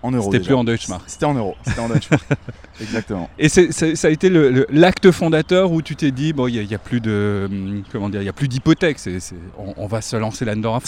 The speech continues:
Speaker 1: C'est vrai, parce que, effectivement, ma première soirée, j'ai été payé.
Speaker 2: Ouais.
Speaker 1: Ma première soirée, j'ai été
Speaker 2: Tout le
Speaker 1: payé
Speaker 2: monde
Speaker 1: ensuite.
Speaker 2: ne peut pas <laughs> en dire
Speaker 1: Voilà.
Speaker 2: autant.
Speaker 1: Et ma deuxième et ma troisième, et j'ai, entre guillemets, oui, jamais fait de pay-, fait de soirée gratuite, à part, bien sûr, si c'est pour des associations, pour des,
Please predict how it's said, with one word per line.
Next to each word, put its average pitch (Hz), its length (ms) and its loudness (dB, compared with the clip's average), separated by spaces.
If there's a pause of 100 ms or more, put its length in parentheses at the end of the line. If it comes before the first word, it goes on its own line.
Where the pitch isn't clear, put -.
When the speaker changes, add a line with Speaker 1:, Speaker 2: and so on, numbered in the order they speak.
Speaker 1:
C'est 185 120 6
vrai, 170 240 4
parce 131 180 -4
que, 151 300 2
effectivement, 160 520 -2
ma 143 160 -2
première 160 460 0
soirée, 156 440 -2
j'ai 127 140 -2
été 143 200 -4
payé. 156 300 -6 (360)
Speaker 2:
Ouais. 123 180 -2 (300)
Speaker 1:
Ma 120 120 -4
première 131 360 -4
soirée, 170 260 -4
j'ai 131 120 -4
été 123 160 -6
Speaker 2:
Tout - 100 -2
le 180 80 6
Speaker 1:
payé 170 60 8
Speaker 2:
monde 185 100 6
Speaker 1:
ensuite. 190 80 4
Speaker 2:
ne 151 60 8
peut 143 120 6
pas 135 220 4
<laughs> - 40 -6
en 175 120 10
dire 131 180 4
Speaker 1:
Voilà. 156 160 6 (160)
Speaker 2:
autant. 113 120 -2
Speaker 1:
Et 139 60 -2
ma 135 200 2
deuxième 170 560 0
et 156 40 -4
ma 139 140 -4
troisième, 165 540 -4
et 117 260 -6
j'ai, 110 640 -6
entre 104 360 -8
guillemets, 104 300 -6
oui, 170 160 -6
jamais 107 260 -6
fait - 140 -10
de - 60 -12
pay-, 113 320 -6
fait 127 180 -12
de 113 80 -8
soirée 113 320 -8
gratuite, 117 380 -10
à 113 80 -8
part, 139 200 -8
bien 123 140 -10
sûr, 151 180 -14
si - 120 -14
c'est 117 140 -12
pour 107 160 -10
des 110 140 -8
associations, 120 600 -8
pour 113 160 -14
des, 107 180 -4